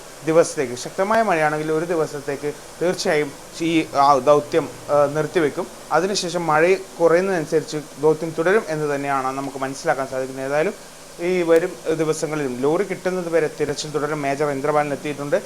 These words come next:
അദ്ദേഹം അടയാളപ്പെടുത്തി സി പി ഫോർ എന്ന ഭാഗത്തേക്കാണ് ഇന്ന് തിരച്ചിൽ നടക്കുന്നത്. ഏതായാലും തിരച്ചിൽ പുനർ-, ആ,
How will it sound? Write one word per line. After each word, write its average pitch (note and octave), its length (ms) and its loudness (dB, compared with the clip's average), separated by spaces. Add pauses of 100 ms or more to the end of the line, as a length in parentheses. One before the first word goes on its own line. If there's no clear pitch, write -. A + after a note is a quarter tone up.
(300)
അദ്ദേഹം F3+ 320 4
അടയാളപ്പെടുത്തി C#3+ 560 -2
സി - 160 -6
പി G3 160 -2
ഫോർ A#3+ 240 10 (160)
എന്ന D3+ 180 -4
ഭാഗത്തേക്കാണ് C3+ 640 -2
ഇന്ന് C#3 200 -6
തിരച്ചിൽ C#3 380 -6
നടക്കുന്നത്. C#3+ 380 -4 (400)
ഏതായാലും D3+ 320 4 (180)
തിരച്ചിൽ D#3+ 360 2 (260)
പുനർ-, C#3+ 280 0 (100)
ആ, D3 40 10